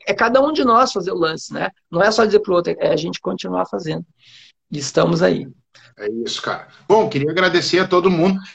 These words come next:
Speaker 2: Queria, mais uma vez, pedir desculpas pelo amadorismo deste apresentador, que eu vou,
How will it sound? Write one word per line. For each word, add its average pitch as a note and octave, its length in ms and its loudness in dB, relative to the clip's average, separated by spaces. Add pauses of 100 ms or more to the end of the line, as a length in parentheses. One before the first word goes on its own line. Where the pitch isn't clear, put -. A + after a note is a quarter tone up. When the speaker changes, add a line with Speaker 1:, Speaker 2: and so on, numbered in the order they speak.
Speaker 2:
Queria, D3 340 4
mais D3+ 340 2
uma F#3 140 2
vez, D3 220 0
pedir C#3+ 280 -4
desculpas D#3+ 680 -2
pelo D3 320 0
amadorismo F#3+ 1000 2
deste C#3 320 0
apresentador, C#3 640 0
que F3 80 2
eu C#3 80 2
vou, E3 240 4